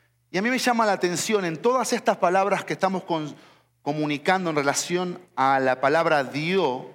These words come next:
dio, Dios le dio. Es la palabra confiar. Es interesante aquí cómo tú ves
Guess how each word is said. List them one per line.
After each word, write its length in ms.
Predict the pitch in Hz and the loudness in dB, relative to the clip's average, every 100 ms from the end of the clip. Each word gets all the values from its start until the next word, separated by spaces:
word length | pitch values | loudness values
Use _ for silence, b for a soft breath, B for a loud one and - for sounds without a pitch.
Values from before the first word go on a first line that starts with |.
| - | -12
dio, 440 | 143 170 127 131 - _ - | -4 -2 -2 -6 -12 _ -12
Dios 520 | 107 156 175 175 - B B | -4 0 0 -2 -8 B B
le 520 | 123 143 160 156 - - _ | 0 0 -2 -4 -14 -20 _
dio. 440 | - 190 160 117 - | -6 -2 -2 -2 -6
Es 140 | 170 | -6
la 120 | 208 214 | -2 0
palabra 440 | 185 190 185 175 | 2 2 2 0
confiar. 880 | 175 170 - 190 185 185 127 - - _ _ _ _ _ _ _ _ _ _ _ _ _ - | -2 -4 -6 -2 2 2 0 -4 -12 _ _ _ _ _ _ _ _ _ _ _ _ _ -12
Es 80 | 202 | -6
interesante 560 | 214 226 - 247 233 | 0 2 2 2 2
aquí 260 | 185 - 208 | 0 -2 -4
cómo 360 | 208 220 208 208 | 0 0 0 -4
tú 200 | 220 220 | -2 0
ves 580 | 202 180 - - - | 0 0 -2 -4 -6